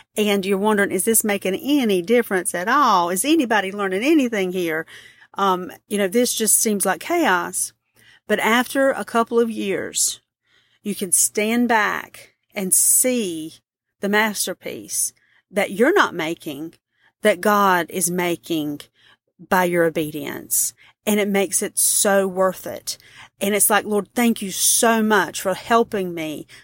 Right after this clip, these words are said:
to hold on when things were hard. Thank you so much for helping me not give up on my ideals when they didn't look like I thought they were supposed to look." And guys, he does that. He is a, he is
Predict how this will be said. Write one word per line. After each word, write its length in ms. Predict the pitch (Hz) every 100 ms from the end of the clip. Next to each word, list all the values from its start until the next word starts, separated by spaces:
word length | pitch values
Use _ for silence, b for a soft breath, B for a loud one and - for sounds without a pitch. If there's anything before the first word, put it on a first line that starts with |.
| -
to 100 | -
hold 360 | - 240 220
on 480 | 214 208 175 160 156
when 220 | - 190 175
things 360 | 190 185 180
were 100 | 175
hard. 640 | - - 175 101 - 104 - B B B
Thank 280 | - 240 -
you 80 | 208
so 320 | - - 233
much 280 | 226 190 -
for 100 | 190
helping 260 | 208 208 208
me 80 |
not 340 | 202 208 - 185
give 240 | 220 190
up 320 | 226 214 185 -
on 160 | 196
my 200 | 185 185
ideals 800 | 190 180 214 226 190 165 160 - B B B
when 240 | - 208 196
they 160 | 202
didn't 400 | 185 220 160 196
look 500 | 190 208 185 - - _
like 220 | 202 180
I 80 | 190
thought 240 | - 185 -
they 80 |
were 60 | 180
supposed 280 | - - -
to 80 | -
look." 420 | - - - _ _ b b b b _ -
And 360 | 226 220 214 - _ _ -
guys, 320 | 247 277 262
he 180 | - 311
does 400 | - 233 349 302
that. 240 | 190 165
He 160 | - 349
is 160 | 349
a, 100 | 302 302 294 302
he 340 | - - 339 277
is 280 | 285 254